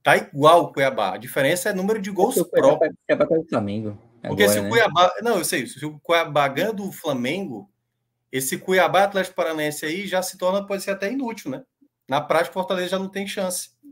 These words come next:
Speaker 1: Porque se tiver um vencedor, já fica na frente, a depender do saldo também, obviamente. E,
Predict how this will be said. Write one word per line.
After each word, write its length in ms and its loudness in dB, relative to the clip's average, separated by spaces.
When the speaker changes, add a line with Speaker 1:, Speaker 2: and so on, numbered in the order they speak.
Speaker 1:
Porque 280 -8
se 100 -8
tiver 180 -4
um 80 0
vencedor, 600 -6
já 160 -4
fica 240 -8
na 100 -2
frente, 240 -8
a 100 -2
depender 340 -4
do 80 -10
saldo 300 -2
também, 220 -10
obviamente. 520 -12
E, 680 -8